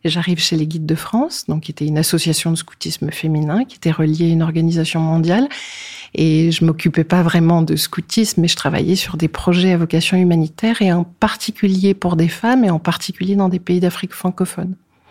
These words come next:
Donc, euh, des sujets de convoyage de médicaments, euh, de, d'assainissement de l'eau, euh,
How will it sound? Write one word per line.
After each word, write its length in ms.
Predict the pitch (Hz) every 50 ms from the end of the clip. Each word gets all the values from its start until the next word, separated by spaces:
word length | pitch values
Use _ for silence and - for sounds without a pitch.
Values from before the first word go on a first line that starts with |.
| _ _ - - - - - - - - - - _ _ -
Donc, 260 | 160 165 165 165 -
euh, 260 | 131 131 147 - -
des 160 | - - 151
sujets 500 | 151 - - - 170 - - - - -
de 120 | - - 147
convoyage 680 | - - - 180 180 170 180 165 160 165 165 165 170
de 100 | 165 190
médicaments, 920 | 170 165 147 160 180 170 - 160 170 175 165 156 156 143 160 175 175 175 165
euh, 220 | 160 151 - - -
de, 280 | - - - - 156 175 - - - - - - _ -
d'assainissement 680 | 170 165 - - 165 165 165 165 - - 180 170 175
de 60 | 170
l'eau, 580 | 165 170 165 170 180 180 175 190 196 196 202 190
euh, 340 | 185 185 185 185 170 175